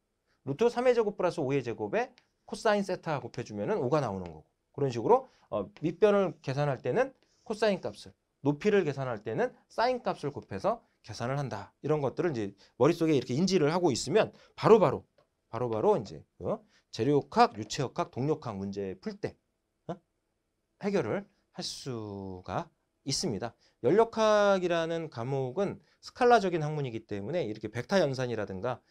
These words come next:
이런 관계들이 써먹을 일이 거의 없어요. 그러나 이제 재료역학, 동력학, 유체역학 이런 문제들을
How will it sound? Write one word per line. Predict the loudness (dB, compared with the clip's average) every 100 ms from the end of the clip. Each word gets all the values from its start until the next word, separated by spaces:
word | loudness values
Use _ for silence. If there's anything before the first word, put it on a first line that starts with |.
| _ _ -8
이런 | 0 0 0 -6
관계들이 | -6 -2 0 -2 -2 -4 -4 -8 _
써먹을 | 0 4 4 4
일이 | 0 -2 -4
거의 | -6 -4
없어요. | -6 -8 -12 -14 _ _ _ _ _
그러나 | -4 -2
이제 | -4
재료역학, | -4 -2 0 0 2 2 2 _ _ _
동력학, | -8 -4 -4 -4 -6
유체역학 | -8 -8 -8 -4 -2 -2
이런 | -6 -8
문제들을 | -6 -6 -6 -6 -8